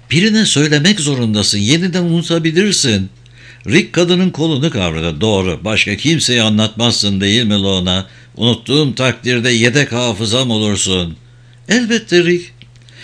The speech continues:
Rick etrafına bakındı. Dünya çok güzeldi. Valona bir keresinde ona yukarı kentte, şehrin kilometrelerce üstündeki kocaman bir ışıklı tabelada şöyle yazdığını söylemişti.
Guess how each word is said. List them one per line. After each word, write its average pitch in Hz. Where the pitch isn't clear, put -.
Rick 170
etrafına 175
bakındı. 85
Dünya 170
çok 180
güzeldi. 80
Valona 147
bir 156
keresinde 120
ona 92
yukarı 120
kentte, 98
şehrin 151
kilometrelerce 151
üstündeki 139
kocaman 139
bir 131
ışıklı 131
tabelada 120
şöyle 113
yazdığını 101
söylemişti. 87